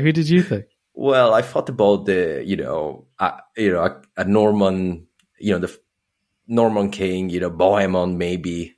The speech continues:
Speaker 2: uh, from, from, from, you know, I mean, he's not hard, he's not Italian in that sense, but I
Speaker 1: Yes.
Speaker 2: was saying from Italy, <laughs> so I was
Speaker 1: That's true.
Speaker 2: I was
Speaker 1: Um, no, well, I, Pope Gregory the seventh, uh, so this is el-, eleventh century again,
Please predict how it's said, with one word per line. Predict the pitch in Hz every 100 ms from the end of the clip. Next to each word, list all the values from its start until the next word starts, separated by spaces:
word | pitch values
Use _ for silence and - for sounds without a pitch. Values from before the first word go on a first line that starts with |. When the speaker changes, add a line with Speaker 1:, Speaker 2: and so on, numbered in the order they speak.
| -
Speaker 2:
uh, | 90 85 80
from, | - - 82 85 80 71 -
from, | _ - 78 65 -
from, | - -
you | -
know, | 71 76 98 - - _
I | 131
mean, | 131
he's | 123 127 127 143 117 113
not | 120 110 -
hard, | - 92 107 95 101
he's | 110 - 101
not | 104 104
Italian | 101 101 101 98
in | 92
that | 87 -
sense, | 107 87 135
but | 131
I |
Speaker 1:
Yes. | 87
Speaker 2:
was | 90
saying | - 95 87
from | - - 135 113
Italy, | 92 - 71
<laughs> | 87
so | -
I | 104 -
was | - - - 101
Speaker 1:
That's | - 131 -
true. | 147 139
Speaker 2:
I | 135
was | 98 104 - _ _ _ - - _ -
Speaker 1:
Um, | 131 131 120 120
no, | 131 135 190
well, | 143 139
I, | 147 160 -
Pope | - 175 214
Gregory | - 202 160 143
the | 123
seventh, | - 139 127 117 - - - _
uh, | - 110 101 107
so | - 117
this | 110 113 -
is | 107 -
el-, | 117 107
eleventh | 107 117 120 127
century | - 120 123 -
again, | 101 107 113 107 -